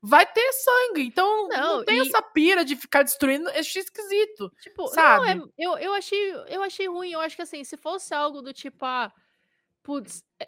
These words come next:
Speaker 2: quando, porque eu acho que a história nos quadrinhos é que ela recebe uma transfusão de sangue dele, alguma coisa assim.
Speaker 1: Ah,
Speaker 2: E
Speaker 1: não
Speaker 2: se,
Speaker 1: sei.
Speaker 2: e se fosse alguma coisa que, tipo, putz, ela realmente, ela sofreu um acidente no meio do nada, e ela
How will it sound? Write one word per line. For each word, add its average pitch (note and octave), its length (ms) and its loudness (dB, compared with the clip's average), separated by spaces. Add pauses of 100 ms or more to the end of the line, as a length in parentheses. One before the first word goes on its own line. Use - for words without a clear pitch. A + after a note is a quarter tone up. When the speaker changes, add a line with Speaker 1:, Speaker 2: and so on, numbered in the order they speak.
Speaker 2:
quando, F4 320 -4 (160)
porque F4+ 140 -8
eu A4 40 -2
acho - 160 -10
que - 80 -4
a A#4 80 -2
história A4+ 460 -4
nos G#4+ 140 -8
quadrinhos D4 460 -8
é D4+ 60 -6
que D#4 120 -10
ela D#4 120 -2
recebe D#4 300 -10
uma D4+ 160 -10
transfusão D4+ 840 -6
de B3 140 -12
sangue A3+ 500 -8
dele, G#3 520 -6
alguma B3+ 320 -10
coisa B3+ 280 -14
assim. A#3+ 480 -14 (1160)
Speaker 1:
Ah, G#3 100 0
Speaker 2:
E - 0 -
Speaker 1:
não G3+ 80 -2
Speaker 2:
se, G#4+ 100 2
Speaker 1:
sei. F#3+ 320 -12
Speaker 2:
e E4+ 80 0
se A4 160 0
fosse G#4+ 320 -2
alguma F#4+ 280 -4
coisa D#4 440 0
que, D4 100 -12
tipo, B3 400 -14
putz, C#4 260 -8
ela B3 200 2
realmente, B3+ 440 -4
ela A3 320 0
sofreu B3 300 -10
um B3+ 60 -8
acidente A3+ 500 -6
no G#3+ 60 -10
meio B3 160 -2
do D4+ 100 -8
nada, A#3 560 -2 (640)
e A#3 160 -4
ela G#3+ 720 -4